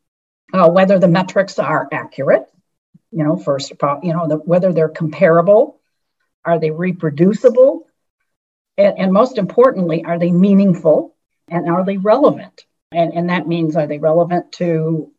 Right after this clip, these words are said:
the levels or, you know, the individuals who are being expected to complete various, uh, activities in order to achieve results?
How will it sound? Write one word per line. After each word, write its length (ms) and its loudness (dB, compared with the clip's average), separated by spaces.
the 120 -6
levels 800 4
or, 360 0
you 120 0
know, 100 2
the 140 -2
individuals 720 -2
who 320 -2
are 180 0
being 320 -2
expected 640 -4
to 500 -2
complete 460 -6
various, 640 -4
uh, 240 -6
activities 600 -6
in 80 -2
order 240 2
to 180 -10
achieve 340 -10
results? 560 0